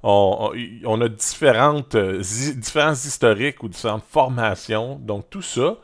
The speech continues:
ça va changer, euh, comment on va interpréter, euh, cette communication-là. Donc, la perception aussi, euh, je veux dire, si je, si je vois mal, si j'ai pas de lunettes puis que je vois mal, ben, une affiche au loin va être interprétée différemment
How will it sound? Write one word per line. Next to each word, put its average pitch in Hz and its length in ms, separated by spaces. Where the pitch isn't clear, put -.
ça - 380
va 123 260
changer, 131 840
euh, 98 260
comment 123 380
on 135 60
va 104 100
interpréter, 120 840
euh, 95 280
cette - 240
communication-là. 92 760
Donc, 95 200
la 87 100
perception 131 540
aussi, 202 400
euh, 107 100
je 101 100
veux 98 60
dire, 104 140
si - 200
je, 113 240
si - 200
je 117 100
vois 117 200
mal, 120 400
si - 160
j'ai 113 160
pas 123 160
de 113 60
lunettes 117 360
puis - 100
que 113 140
je 98 80
vois 104 160
mal, 123 240
ben, 101 240
une 113 140
affiche 120 480
au 104 160
loin 110 280
va 104 100
être 95 120
interprétée 104 460
différemment 107 560